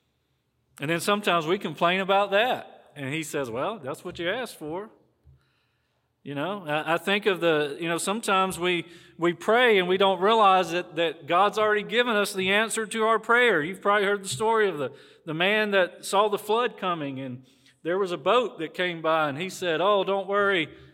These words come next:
uh, God will take care of me," you know. Well, the waters went up, and he had to get in his attic. Then a helicopter came. He said, "Oh, don't worry, the,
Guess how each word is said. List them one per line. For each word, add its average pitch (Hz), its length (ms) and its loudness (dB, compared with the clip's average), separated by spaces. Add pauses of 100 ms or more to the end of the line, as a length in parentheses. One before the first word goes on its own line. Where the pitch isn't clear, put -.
(180)
uh, 135 440 -2 (120)
God 214 300 4
will 165 220 -4
take 175 280 -2
care 170 260 -2
of 131 80 -4
me," 143 440 -6 (240)
you 147 160 -12
know. 143 300 -4 (380)
Well, 165 460 0
the 135 120 -8
waters 151 580 2
went 180 180 -2
up, 220 320 2
and 143 160 -6
he 185 120 -2
had 180 140 0
to 170 60 -6
get 180 200 0
in 208 120 0
his 202 160 -4
attic. 220 360 0 (500)
Then 175 160 -4
a 196 60 -2
helicopter 190 640 0
came. 151 380 -2
He 170 140 -6
said, 170 160 -6
"Oh, 208 180 2
don't 208 220 -2
worry, 202 400 0
the, 127 300 -12